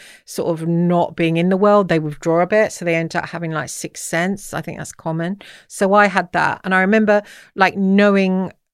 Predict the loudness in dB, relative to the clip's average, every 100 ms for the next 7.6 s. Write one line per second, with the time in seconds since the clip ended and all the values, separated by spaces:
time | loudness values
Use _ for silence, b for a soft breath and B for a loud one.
0 | _ 2 4 4 -4 -8 -2 -2 -4 -6
1 | -6 -6 -10 -8 -8 -8 -8 -10 -10 -12
2 | -12 -12 -4 -2 0 -2 -12 b b -8
3 | -6 -6 -6 0 2 0 -4 -6 -4 -4
4 | -6 -10 -10 -16 B B B 2 2 4
5 | 4 2 2 -2 -4 -2 -4 -4 -4 -4
6 | -8 -8 -6 -4 -4 -4 -4 -6 -12 -10
7 | -6 -6 -8 0 2 2